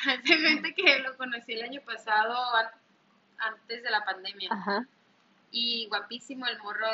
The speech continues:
Speaker 1: de que treinta y tres años, ingeniero, bla, bla, bla, guapísimo, pero medía como unos cincuenta, así que un metro.
Speaker 2: <laughs>
Speaker 1: Y yo de que, "Mamón, te saco como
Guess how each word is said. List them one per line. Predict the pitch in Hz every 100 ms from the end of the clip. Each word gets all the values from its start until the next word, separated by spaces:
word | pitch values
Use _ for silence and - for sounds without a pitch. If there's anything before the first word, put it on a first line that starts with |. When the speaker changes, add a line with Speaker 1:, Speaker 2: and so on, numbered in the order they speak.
| 214
Speaker 1:
de | 202
que | 202
treinta | 202 196 185
y | 185
tres | 220 226
años, | 269 285 294 302 302
ingeniero, | 277 226 208 220 226 247
bla, | 240 214
bla, | 185
bla, | 208 233
guapísimo, | 208 - 254 262 262 240
pero | 214
medía | 196 180 180
como | - -
unos | 190 196
cincuenta, | 196 - 170 - 165 190
así | - 202 220
que | 214 - 233
un | 226
metro. | 214 180 - -
Speaker 2:
<laughs> | 233 190 349 381 392 - 339 320 339 285 370 427 -
Speaker 1:
Y | 302
yo | 302
de | 339
que, | 330 277 -
"Mamón, | 262 254 285 277 -
te | 277
saco | 269 247 269
como | 285 269 240